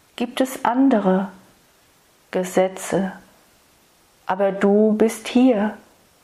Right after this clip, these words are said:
und es ist immer maßgebend das, wo du lebst. Das Land,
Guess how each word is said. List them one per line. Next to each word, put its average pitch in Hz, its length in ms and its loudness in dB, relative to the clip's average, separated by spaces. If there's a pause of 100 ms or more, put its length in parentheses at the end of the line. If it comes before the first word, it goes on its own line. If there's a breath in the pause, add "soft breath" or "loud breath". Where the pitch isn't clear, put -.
(380)
und 214 100 -4
es 226 140 -2
ist 240 200 -4
immer 269 300 2
maßgebend 214 960 2
das, - 540 -4
wo 202 140 0
du 214 140 0
lebst. 226 560 0 (1500)
Das - 280 -6
Land, 220 520 0